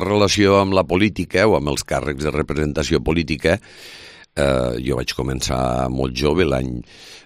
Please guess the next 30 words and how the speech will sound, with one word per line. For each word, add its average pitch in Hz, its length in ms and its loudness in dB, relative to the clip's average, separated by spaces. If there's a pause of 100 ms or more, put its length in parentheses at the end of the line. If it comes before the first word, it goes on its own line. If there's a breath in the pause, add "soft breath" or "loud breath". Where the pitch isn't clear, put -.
mil 82 240 2
nou-cents 73 320 0
vuitanta-vuit, 76 720 0
fins 67 320 -8
al 65 160 -4
vuitanta-vuit, 69 560 -2 (240)
eh, 67 240 -2
del 80 320 0
vuitanta-vuit 87 720 2
al 87 80 0
noranta-cinc 82 640 2
vaig - 160 0
ser 82 80 2
diputat 76 400 0
del 73 160 0
Parlament 76 400 0
de 73 80 -2
Catalunya. 107 580 2 (760 loud breath)
Després, 87 400 2
en 85 160 2
una 78 160 2
etapa 78 240 2
posterior, 80 640 0
vaig 65 240 -4
estar 73 240 -2
en 71 140 0
els 65 100 -4
dos 65 240 -4
governs 67 320 -2
tripartits, 76 800 0